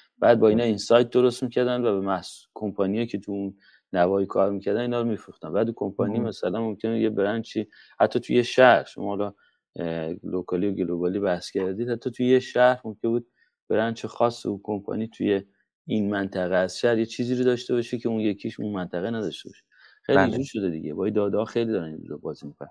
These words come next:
Speaker 2: خیلی،
Speaker 1: یکم
Speaker 2: خیلی.
Speaker 1: همینجا نگرتون دارم تو بحث دانشگاهی. اه، خب شما پی اچ دی هم داخل خوندید.
Speaker 2: هست.
Speaker 1: هیچ وقت با خودتون فکر نمی‌کردید که مثلاً کاش دکترا رفته بودم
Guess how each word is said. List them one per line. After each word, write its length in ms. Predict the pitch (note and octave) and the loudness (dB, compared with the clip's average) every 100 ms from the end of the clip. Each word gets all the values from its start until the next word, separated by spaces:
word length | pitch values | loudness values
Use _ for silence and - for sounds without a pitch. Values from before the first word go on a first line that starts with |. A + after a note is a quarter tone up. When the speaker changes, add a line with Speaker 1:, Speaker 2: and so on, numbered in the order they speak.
| _ | _
Speaker 2:
خیلی، 320 | - F#2+ F#2 | -4 -2 -2
Speaker 1:
یکم 160 | B2 D3 | 0 2
Speaker 2:
خیلی. 120 | C3+ | 2
Speaker 1:
همینجا 300 | - B2 A2+ | 0 0 4
نگرتون 460 | C3+ B2 C3+ C3+ B2 | 4 8 6 6 2
دارم 180 | A#2 A2+ | 2 2
تو 140 | - | 2
بحث 260 | A#2 A2+ A2+ | 4 4 2
دانشگاهی. 880 | A2+ A#2 A2+ - A#2+ A#2+ D3+ E3 E3+ - - - - | 0 0 -4 -2 0 2 0 -2 -4 -16 -20 -14 -2
اه، 560 | G#2 G#2 G#2+ G#2 G#2 G2+ - _ _ _ - - | 2 2 2 0 -4 -6 -14 _ _ _ -20 -2
خب 140 | C3+ | -2
شما 200 | B2+ C3+ | 2 0
پی 160 | C#3 B2+ | 2 2
اچ 180 | A#2+ - | 2 0
دی 80 | D3 | 0
هم 100 | C3+ | 2
داخل 520 | A#2 A2+ C#3 C#3+ - - _ _ | 2 2 2 0 -2 -10 _ _
خوندید. 640 | - C3+ C#3+ A#2+ G2 - _ _ _ _ _ _ D3+ - | -4 0 2 2 0 -2 _ _ _ _ _ _ -16 -8
Speaker 2:
هست. 300 | D#3+ - - | -8 -8 -10
Speaker 1:
هیچ 140 | B2+ - | -4 0
وقت 140 | C#3 | 2
با 80 | B2+ | 2
خودتون 300 | B2+ D3 D3 | 0 0 0
فکر 180 | C#3+ C#3 | -2 -2
نمی‌کردید 560 | D3+ D3+ D3+ D3 C#3+ | -2 -2 0 0 -4
که 100 | - | -4
مثلاً 220 | C#3 B2 C3 | -4 -4 -4
کاش 240 | C3+ A#2+ | -4 -2
دکترا 420 | A#2 - A2+ A#2+ B2+ | -4 -2 0 2 2
رفته 300 | A2+ - A2+ | -2 -4 -6
بودم 340 | A2+ A2+ A2 | -4 -4 -6